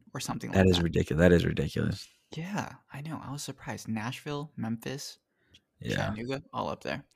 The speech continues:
Speaker 1: All right, next part. After winning, after awarding his wife twice, Bolsonaro awards himself Medal of Scientific Merit.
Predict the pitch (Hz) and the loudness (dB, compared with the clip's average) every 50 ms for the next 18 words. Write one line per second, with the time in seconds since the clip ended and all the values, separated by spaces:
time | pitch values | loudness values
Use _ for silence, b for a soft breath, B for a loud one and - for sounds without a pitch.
0 | B B B B B B B B 139 135 120 104 - 117 127 127 - - 120 104 | B B B B B B B B 6 8 6 6 2 0 0 0 0 0 -2 -2
1 | 87 - _ _ _ _ _ - _ _ _ _ _ _ _ _ _ _ _ _ | -2 -4 _ _ _ _ _ -20 _ _ _ _ _ _ _ _ _ _ _ _
2 | _ _ _ _ _ - 143 147 - - - 208 196 180 151 156 160 170 170 175 | _ _ _ _ _ 10 10 10 10 8 8 8 8 8 8 6 4 2 0 0
3 | 175 185 - _ _ _ _ _ _ _ _ _ _ _ _ _ _ _ - - | -2 -4 -6 _ _ _ _ _ _ _ _ _ _ _ _ _ _ _ 0 4
4 | - 143 151 - - - 151 139 131 - _ _ _ _ - 123 131 131 127 117 | 6 6 4 4 2 2 2 2 2 0 _ _ _ _ 4 6 6 6 6 4
5 | 123 131 139 135 170 185 202 208 202 185 165 147 131 - 123 120 - 123 131 139 | 4 4 6 6 6 4 4 4 4 4 4 2 2 2 0 0 2 2 2 0
6 | - - - - - - 123 120 101 76 - 135 - - - - - - _ b | -2 -4 -8 -6 -2 0 0 2 0 0 -2 -4 -4 -2 -2 -2 -4 -6 _ b
7 | b b b b b b b b b b b b - 127 - 127 120 123 147 170 | b b b b b b b b b b b b -8 0 4 6 6 8 6 6
8 | - - - 185 175 160 151 143 143 135 123 113 110 110 - - - 123 120 117 | 4 4 2 2 2 2 4 4 4 4 4 4 2 0 -2 -2 0 0 0 2
9 | 117 120 123 123 127 123 - - 147 135 135 - - - 120 117 117 120 - - | 4 4 4 4 2 2 0 0 2 2 2 0 0 0 0 0 0 -2 -4 -4
10 | - 120 120 127 123 135 151 156 160 - - 120 110 - - - - 117 117 120 | -4 0 0 2 2 4 2 2 2 2 0 0 -2 -2 -2 -2 0 0 0 0
11 | 123 123 - - 120 110 - 120 113 - - 110 107 - 87 73 - - | -2 -4 -6 -8 -8 -8 -8 -8 -10 -8 -8 -6 -6 -6 -6 -8 -8 -12